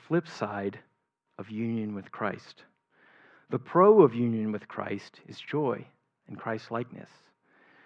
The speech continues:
But the, the other pro <laughs> is sharing in Christ's sufferings and persecution.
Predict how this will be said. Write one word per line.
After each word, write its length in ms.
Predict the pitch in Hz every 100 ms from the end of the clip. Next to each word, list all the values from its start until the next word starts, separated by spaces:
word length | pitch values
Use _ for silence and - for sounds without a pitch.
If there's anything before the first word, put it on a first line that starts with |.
| - _ _ _
But 160 | - -
the, 120 | 131 - _ _ _ _ _ -
the 140 | 143
other 260 | 156 175 208
pro 440 | - 135 107 120 139 - - - -
<laughs> 460 | - - - - -
is 160 | 143
sharing 760 | 135 - 180 202 151 120 117 120 _
in 100 | 123
Christ's 420 | 113 - 127 123 -
sufferings 600 | 156 160 - 110 101 107 - _ _
and 140 | 113
persecution. 760 | - 113 - 120 - 160 - 104